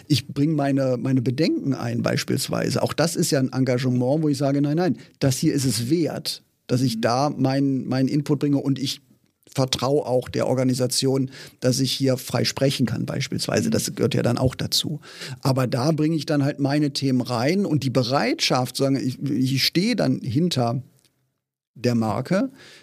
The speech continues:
Speaker 1: da sich dann auch zu engagieren und Input zu liefern, die,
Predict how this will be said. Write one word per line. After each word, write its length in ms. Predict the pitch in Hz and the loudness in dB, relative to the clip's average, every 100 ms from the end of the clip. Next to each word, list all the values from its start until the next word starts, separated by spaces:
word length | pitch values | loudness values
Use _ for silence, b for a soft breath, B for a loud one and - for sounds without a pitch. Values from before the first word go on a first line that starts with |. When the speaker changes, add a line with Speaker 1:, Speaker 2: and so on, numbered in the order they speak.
| B _ | B _
Speaker 1:
da 280 | 135 147 151 | -2 0 0
sich 160 | 147 | 0
dann 160 | 143 131 | 0 -2
auch 100 | 123 | -2
zu 160 | - | -2
engagieren 680 | 123 127 127 131 160 175 101 | 0 0 2 2 0 0 -2
und 300 | - 135 127 - _ _ _ _ - | 0 0 0 -6 _ _ _ _ -2
Input 340 | 151 170 - | 0 0 -2
zu 140 | - | 0
liefern, 480 | 175 175 180 170 175 170 B B B _ _ _ _ | 0 0 0 0 0 -4 B B B _ _ _ _
die, 600 | - 139 120 139 170 185 | -2 0 2 2 2 0